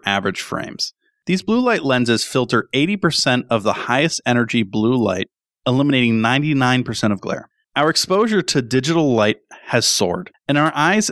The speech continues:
and our sleep are suffering as a result. Just last night, I couldn't sleep because of all the blue light.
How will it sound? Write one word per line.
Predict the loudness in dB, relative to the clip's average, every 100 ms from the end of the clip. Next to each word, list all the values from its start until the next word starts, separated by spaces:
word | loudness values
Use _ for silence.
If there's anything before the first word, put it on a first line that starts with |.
| -2
and | 0
our | 0
sleep | 0 0 -2 -2
are | -2
suffering | 0 0 0 -2 -4 -4
as | -4 -2
a | -2
result. | -2 -2 -4 -8 -20 _ _ _ -18 -4
Just | 0 2 0 -4 -18 _ _
last | -4 0 2 0 0 0
night, | 2 0 -2 -8 -18 _ -2
I | 0 2 2 2 2 0
couldn't | -4 0 2 2 0
sleep | -4 0 2 0 -2 _
because | -4 -2 0 0 2
of | 2
all | 2 2 2
the | 0
blue | -2 -2 2 2 0
light. | 0 0 -2 -6